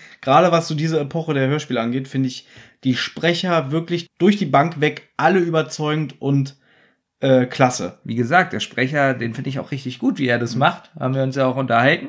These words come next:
Speaker 1: Denk doch
Speaker 2: Aber
Speaker 1: mal, denk doch mal an Auge des Sturms, wo die Sprecherleistung an sich auch durchwachsen bis gut waren,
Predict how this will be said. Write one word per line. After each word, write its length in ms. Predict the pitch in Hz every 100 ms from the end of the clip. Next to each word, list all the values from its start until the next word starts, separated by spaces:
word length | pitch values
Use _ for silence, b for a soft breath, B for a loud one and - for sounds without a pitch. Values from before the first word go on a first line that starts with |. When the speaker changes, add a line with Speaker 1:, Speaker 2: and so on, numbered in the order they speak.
| -
Speaker 1:
Denk 180 | 220 269
doch 120 | 269
Speaker 2:
Aber 120 | 226
Speaker 1:
mal, 240 | 240 226 226 -
denk 160 | 208 233
doch 80 | 247
mal 140 | 226
an 80 | 202
Auge 260 | 180 185
des 140 | 185 180
Sturms, 560 | - 190 214 302 - b b _
wo 100 | 160
die 120 | 185
Sprecherleistung 720 | 170 180 185 185 175 175 180
an 180 | 143 160
sich 220 | 156 160
auch 180 | 131 175
durchwachsen 580 | - 160 139 151 - 185
bis 140 | 160
gut 260 | - 202 208
waren, 360 | 135 147 202